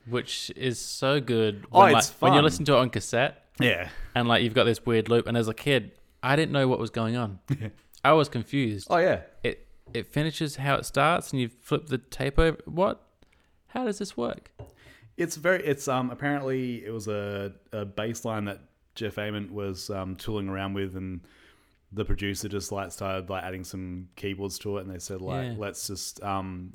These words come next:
Speaker 2: he says it's his, like, uh, ode to another fretless bass. It was, it was on a fretless bass. Like, if you don't know, look, and I'm gonna geek out about basses because, my lord, Jeff Ament, if you are a bass player, a young bass player,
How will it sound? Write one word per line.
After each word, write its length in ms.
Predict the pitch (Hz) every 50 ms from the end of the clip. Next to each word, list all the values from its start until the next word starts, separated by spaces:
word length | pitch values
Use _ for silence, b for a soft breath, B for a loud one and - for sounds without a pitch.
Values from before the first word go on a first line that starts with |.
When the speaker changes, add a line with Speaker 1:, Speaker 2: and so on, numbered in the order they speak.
| - - 90
Speaker 2:
he 160 | 107 110 101
says 180 | - 110 98
it's 160 | 104 95 - -
his, 260 | 101 98 95 85 98
like, 420 | 95 92 90 90 - - - - _ _ _ _ _ _ _ _ _ _ _ _ _ _ _ _ -
uh, 220 | 95 87 90 - -
ode 320 | 101 98 98 101 101 98
to 140 | - - 98
another 220 | 90 95 92 92
fretless 360 | - - 110 101 95 95 - -
bass. 220 | 92 95 92 -
It 80 | 120 117
was, 100 | 107 117
it 140 | 131 135
was 120 | 127 123 131
on 80 | 135 135
a 40 | 117
fretless 340 | - 110 - - 95 -
bass. 520 | - 101 92 90 85 82 - - - - -
Like, 200 | 95 90 90 - - _
if 280 | - 120 - - - -
you 100 | 139 147
don't 160 | 160 160 143
know, 200 | 131 117 104 101 107
look, 200 | 110 110 104 - - -
and 120 | 104 104
I'm 80 | 113 110
gonna 160 | 101 95 95
geek 180 | 101 95 87 101
out 120 | 90 90
about 200 | 87 90 85 82
basses 320 | 92 87 82 - - 80
because, 500 | 76 92 87 - 92 87 85 82 80 - - b b b b b b b
my 160 | 98 101 101
lord, 380 | 98 101 101 98 90 85 82 -
Jeff 180 | 110 104 95
Ament, 340 | 107 101 101 92 87 85 87 - _ b b b b b b b b b b b b _ _ _ _ _ -
if 200 | 110 104 - -
you 180 | 123 127 127 127
are 80 | 123 113
a 60 | 101
bass 240 | 104 107 113 110 -
player, 420 | - 101 95 92 92 92 92 90 95
a 80 | 95
young 240 | 95 98 104 107 110
bass 240 | 104 95 92 90 -
player, 380 | - 90 87 87 85 87 90